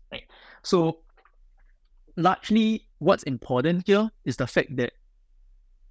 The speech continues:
suddenly the blockchain industry from a forty-two, forty-three billion industry could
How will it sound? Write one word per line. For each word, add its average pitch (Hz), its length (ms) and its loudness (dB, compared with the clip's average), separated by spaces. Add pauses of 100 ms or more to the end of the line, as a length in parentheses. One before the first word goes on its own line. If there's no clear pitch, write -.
suddenly 214 480 2
the 147 100 2
blockchain 156 400 -2
industry 131 580 -4 (600)
from 135 260 0
a 120 80 -2
forty-two, 151 800 0
forty-three 131 540 -2
billion 117 480 -2 (520)
industry 123 680 0 (500)
could - 240 0